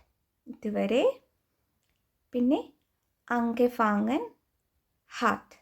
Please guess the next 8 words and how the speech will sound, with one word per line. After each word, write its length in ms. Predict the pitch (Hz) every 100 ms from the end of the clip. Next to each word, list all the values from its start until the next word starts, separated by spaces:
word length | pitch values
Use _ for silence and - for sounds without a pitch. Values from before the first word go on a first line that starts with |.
| _ _ _ _ _ _ _ _
അപ്പോൾ 200 | - 339 - 240
ഈ 40 | 240 254 - 233
രണ്ടാമത്തെ 680 | 214 214 214 220 220 - 339 -
പൊസിഷനിൽ 460 | 226 226 - 208 214
ഉണ്ടായിരുന്ന 400 | 208 202 196 202 196
വെർബ് 340 | 180 - - 330 587 _ _ _
നമ്മൾ 180 | 202 208 269 214
ലാസ്റ്റ് 360 | 196 196 -